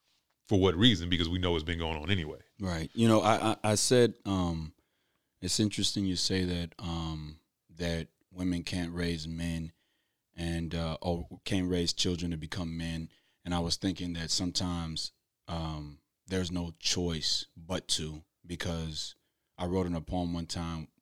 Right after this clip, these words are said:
Speaker 2: "Women are the cornerstones of households, so growing up without a dad is okay." And that line really hits me now that,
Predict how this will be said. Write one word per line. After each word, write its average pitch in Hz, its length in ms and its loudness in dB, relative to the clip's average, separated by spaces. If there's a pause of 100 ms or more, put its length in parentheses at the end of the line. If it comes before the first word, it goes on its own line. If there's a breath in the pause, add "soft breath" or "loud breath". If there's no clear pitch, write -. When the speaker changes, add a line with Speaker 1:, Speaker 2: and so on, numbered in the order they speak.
(120)
Speaker 2:
"Women 90 280 0
are 82 60 -4
the 78 100 -6
cornerstones 85 680 -6
of 76 100 -12
households, 82 640 -6
so 80 80 -6
growing 82 240 -8
up 80 160 -10
without 80 280 -8
a 78 60 -10
dad 80 280 -6
is 76 100 -10
okay." 78 500 -6 (760)
And 87 480 -2 (140)
that 95 160 0
line 95 340 2
really 85 220 -2
hits 92 300 -2
me 82 220 -4
now 87 260 0
that, 82 220 -4